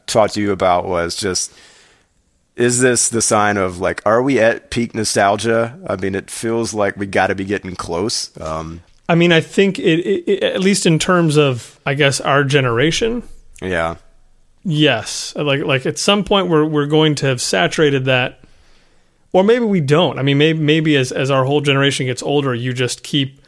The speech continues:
Speaker 2: all you do is look for the stuff that you liked when you were a kid, and you just start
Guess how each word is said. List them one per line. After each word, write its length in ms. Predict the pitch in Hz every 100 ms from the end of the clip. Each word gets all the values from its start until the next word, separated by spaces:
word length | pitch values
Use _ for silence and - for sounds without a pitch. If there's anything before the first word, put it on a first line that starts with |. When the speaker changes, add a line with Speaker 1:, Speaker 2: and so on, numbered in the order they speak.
| _ _ -
Speaker 2:
all 240 | 147 160
you 120 | 147
do 180 | 139 143
is 120 | 131
look 380 | 139 131 - _
for 240 | - 147 127
the 100 | 127
stuff 340 | - 139 123
that 80 | -
you 60 | 139
liked 220 | 131 -
when 100 | 131
you 120 | 123
were 60 | 117
a 40 |
kid, 400 | - 139 127 123 - _ _
and 160 | 147 127
you 80 | 123
just 220 | 127 -
start 340 | - 120 120